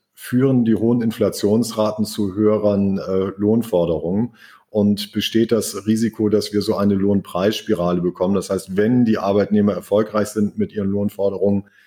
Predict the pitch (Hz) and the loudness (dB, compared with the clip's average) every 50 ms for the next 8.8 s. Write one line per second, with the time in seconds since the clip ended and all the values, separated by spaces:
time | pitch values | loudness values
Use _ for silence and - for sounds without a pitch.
0 | _ _ _ _ 101 98 95 - - 107 101 101 98 90 - 110 107 - - 110 | _ _ _ _ -2 0 0 2 2 2 2 2 2 2 0 -2 -2 0 -2 -4
1 | 101 - 107 101 101 95 95 95 92 90 92 101 107 107 95 90 92 95 101 98 | -4 -2 -4 -4 -2 0 0 2 2 4 4 4 4 2 2 0 0 -2 -2 -2
2 | - 101 98 95 90 95 90 95 98 98 92 92 92 92 98 104 104 - - 101 | -4 -6 -6 -4 -2 0 0 2 2 0 0 0 0 2 2 2 2 0 -2 0
3 | 101 101 95 95 90 98 92 98 95 92 90 95 95 92 - - - 90 92 95 | 0 2 2 2 0 0 0 2 0 0 0 -2 -6 -6 -6 -6 -6 -2 -2 -2
4 | 92 98 92 92 85 92 95 92 90 90 87 85 92 87 87 90 95 90 95 90 | -2 -2 -4 -2 0 0 0 0 0 0 -2 -2 -6 -8 -6 -6 -6 -6 -8 -12
5 | 85 95 90 - - 104 101 101 101 104 113 120 120 110 - 95 85 - - - | -12 -12 -14 -12 -10 -6 -4 0 2 2 2 2 2 0 0 -2 -2 -2 -6 -14
6 | 82 82 80 80 - - 80 80 82 78 82 80 - 80 80 - - - - _ | -16 -16 -12 -12 -10 -12 -12 -12 -12 -14 -16 -14 -14 -14 -12 -12 -14 -16 -18 _
7 | _ _ - - _ _ - - 98 92 110 104 - - 113 110 110 107 - 107 | _ _ -20 -20 _ _ -2 -2 0 2 2 0 0 0 -2 0 0 0 0 0
8 | 104 104 - - 101 101 - - 95 82 - - - 80 76 - | -2 0 0 0 0 0 0 -2 -4 -4 -4 -8 -10 -10 -12 -12